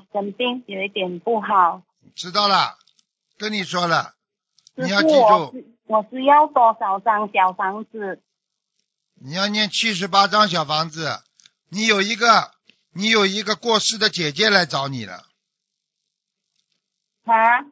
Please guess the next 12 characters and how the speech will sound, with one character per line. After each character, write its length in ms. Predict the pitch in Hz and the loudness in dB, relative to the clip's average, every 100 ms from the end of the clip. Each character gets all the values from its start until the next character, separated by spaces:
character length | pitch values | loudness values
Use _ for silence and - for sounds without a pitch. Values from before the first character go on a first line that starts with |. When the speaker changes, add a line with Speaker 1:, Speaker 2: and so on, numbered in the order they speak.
| _ - _ _ | _ -20 _ _
Speaker 2:
你 240 | 147 208 233 | -6 2 4
有 160 | 208 | 4
一 140 | 202 226 | 0 -6
个 160 | 226 | -6
过 280 | 165 247 220 | -2 0 0
世 300 | - - 220 | 0 -2 -2
的 140 | 202 | -4
姐 300 | 180 165 147 | -2 -4 -6
姐。 440 | 127 175 202 208 190 _ _ _ _ _ _ _ 64 _ _ _ _ _ _ _ _ _ _ _ _ | -6 -2 2 2 -2 _ _ _ _ _ _ _ _ _ _ _ _ _ _ _ _ _ _ _ _
Speaker 1:
哦， 520 | 247 240 226 208 185 _ _ _ _ - | 6 8 8 6 0 _ _ _ _ -14
Speaker 2:
嗯。 120 | - | -4
Speaker 1:
是。 360 | 277 247 196 | 0 0 -4